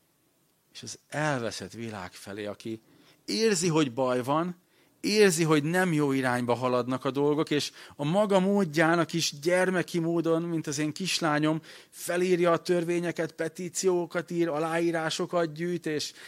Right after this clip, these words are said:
megparancsol dolgokat, de mindannyian bűnösök vagyunk.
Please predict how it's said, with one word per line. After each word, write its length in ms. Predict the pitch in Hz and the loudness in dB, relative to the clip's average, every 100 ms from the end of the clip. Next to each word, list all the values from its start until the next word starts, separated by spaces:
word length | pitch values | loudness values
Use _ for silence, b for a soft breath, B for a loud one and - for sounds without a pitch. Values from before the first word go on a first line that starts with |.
| B - | B -10
megparancsol 920 | 151 160 - 175 170 175 - 175 170 | -4 -4 -2 0 0 -2 -4 -4 -2
dolgokat, 600 | 175 175 170 180 180 - - _ _ _ _ _ _ _ _ _ _ | -4 -4 -6 -6 -8 -10 -20 _ _ _ _ _ _ _ _ _ _
de 100 | 147 | -14
mindannyian 840 | 170 185 180 156 131 127 123 113 110 | -10 -8 -6 -4 -4 -4 -6 -6 -6
bűnösök 580 | 127 123 110 - 101 | -6 -6 -8 -8 -12
vagyunk. 680 | 120 110 104 85 80 - | -12 -12 -12 -14 -18 -20